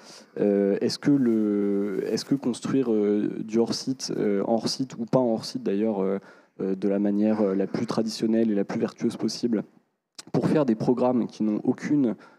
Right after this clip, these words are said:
euh, utilité écologique, au contraire,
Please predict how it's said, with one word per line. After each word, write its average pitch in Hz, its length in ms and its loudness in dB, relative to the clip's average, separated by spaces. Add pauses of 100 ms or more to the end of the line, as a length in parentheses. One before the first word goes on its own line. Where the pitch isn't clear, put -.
(180)
euh, 101 280 2
utilité 120 500 -2
écologique, 110 560 0 (100)
au 117 60 0
contraire, 113 540 -2